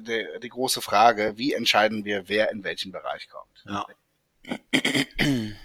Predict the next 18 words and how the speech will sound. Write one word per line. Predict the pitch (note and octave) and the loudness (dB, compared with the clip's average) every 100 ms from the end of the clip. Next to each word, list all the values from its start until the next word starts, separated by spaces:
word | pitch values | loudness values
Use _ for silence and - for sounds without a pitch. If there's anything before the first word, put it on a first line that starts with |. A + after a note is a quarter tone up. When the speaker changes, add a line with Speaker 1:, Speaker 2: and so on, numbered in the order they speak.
| - _ _ _ _ - | -20 _ _ _ _ -2
Speaker 2:
Hm. | D3 A2+ F#2 D#2+ - _ _ _ _ _ _ _ _ _ _ _ _ _ _ _ _ - _ - | 0 0 -2 -8 -20 _ _ _ _ _ _ _ _ _ _ _ _ _ _ _ _ -20 _ 0
Also | A#2+ B2 | 2 6
ich | |
hätte | C#3+ D#3+ | 6 8
jetzt | C#3 | 6
schon | - D#3+ | 8 8
gedacht, | E3 C#3 D3 - | 8 8 8 8
dass, | C3+ - - | 4 2 2
ähm, | B2 B2+ B2+ B2 | 4 4 4 4
Leute | A#2+ B2+ C3+ C#3 | 8 8 8 4
in | A2 B2+ B1+ G1+ G1+ | 4 0 -2 -10 -12
Mini-, | - A2+ A#2+ C3 D#3 E3 D#3 | -6 0 2 4 4 6 6
also | G2+ A#2+ | 4 2
in | A2+ | 2
so | A2+ | 0
Spielen | G#2+ - D3 D#3 C#3+ | -2 0 4 4 6
gegeneinander | B2+ B2 A#2 G#2+ | 2 2 2 4
antreten. | F#2 D#3 - F3 G#3 B3+ | 4 2 2 2 2 -2